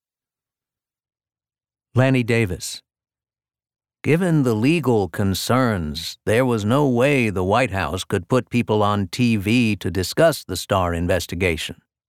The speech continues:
So that's how I came to be the person who did so many cable news shows, sometimes three to four times a day and night.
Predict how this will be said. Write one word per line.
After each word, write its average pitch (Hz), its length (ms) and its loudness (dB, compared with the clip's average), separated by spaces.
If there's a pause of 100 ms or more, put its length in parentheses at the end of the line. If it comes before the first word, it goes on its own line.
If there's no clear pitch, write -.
So 143 420 2
that's 127 300 0
how 139 240 2
I 151 200 2
came 120 440 0
to 110 80 0
be 123 240 2
the 127 100 -2
person 143 400 0
who 123 140 2
did 123 320 0
so 131 260 2
many 135 340 2
cable 135 380 0
news 165 320 2
shows, - 460 -4
sometimes 113 960 -2
three 131 340 0
to 110 120 0
four 127 340 0
times 123 500 0
a 95 80 -4
day 120 440 0
and 90 260 -2
night. 117 380 -2